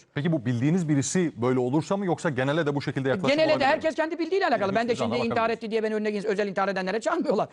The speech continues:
Speaker 2: <laughs> Tanıdığım bir adama çağırdılar. E, ben ona öyle yaptım. Onlar da tanıdığına gidiyor. Onlar da öyle yapsın. Bu adam cinnet geçirdi.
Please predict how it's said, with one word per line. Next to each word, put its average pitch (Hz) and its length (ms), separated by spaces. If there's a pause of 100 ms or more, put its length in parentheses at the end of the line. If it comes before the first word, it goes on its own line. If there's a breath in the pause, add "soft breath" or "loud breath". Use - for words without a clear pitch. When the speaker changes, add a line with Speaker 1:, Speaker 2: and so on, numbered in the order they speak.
Speaker 2:
<laughs> - 120
Tanıdığım 285 380
bir 240 100
adama 208 220
çağırdılar. 202 480 (280 loud breath)
E, 180 80
ben 277 100
ona 262 140
öyle 339 180
yaptım. 233 360
Onlar 269 340
da 320 120
tanıdığına 359 360
gidiyor. 339 340
Onlar 240 300
da - 80
öyle 226 120
yapsın. 220 320 (220 soft breath)
Bu 269 100
adam 269 200
cinnet 269 280
geçirdi. 185 420